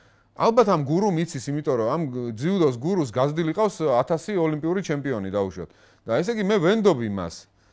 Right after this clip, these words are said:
მაგრამ მე, მე, მე ვა-, მა-, ის მაინც მოთხოვ მას, რო, რო, აი, მაინც უნდა გავიგო, გავიაზრო, რატომ მომარწყავინა ეს ყვავლები. რაღაც მომენტში ის მეტყვის, რომ, იცი რა, შენ ამას აუცილებლად გაიგებ, ეხლა მოითმინე უბრალოდ და შენ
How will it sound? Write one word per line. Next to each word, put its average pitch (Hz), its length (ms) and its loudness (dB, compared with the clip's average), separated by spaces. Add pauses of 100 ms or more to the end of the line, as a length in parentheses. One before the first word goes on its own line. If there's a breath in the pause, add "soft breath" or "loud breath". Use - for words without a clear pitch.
მაგრამ 139 340 4
მე, 185 120 4 (140)
მე, 156 220 0
მე 156 220 0
ვა-, 170 220 4
მა-, 208 180 -2
ის 202 180 -6
მაინც 190 320 0
მოთხოვ 151 480 2
მას, 110 260 -4
რო, 120 360 -6
რო, 123 220 -4 (260 soft breath)
აი, - 180 -4
მაინც 143 460 0
უნდა 240 160 4
გავიგო, 143 560 4
გავიაზრო, 160 560 4
რატომ 156 260 4
მომარწყავინა 196 720 2
ეს 101 120 -6
ყვავლები. 120 300 -2
რაღაც 185 240 4
მომენტში 247 260 -2
ის 175 100 -8
მეტყვის, 185 280 -4
რომ, 113 120 -6 (180 loud breath)
იცი 180 220 -8
რა, 196 120 4
შენ 214 160 -2
ამას 185 240 0
აუცილებლად 151 400 2
გაიგებ, 160 300 2
ეხლა 180 180 -2
მოითმინე 143 540 -4
უბრალოდ 101 480 -2 (420 soft breath)
და 120 40 -2
შენ 240 240 0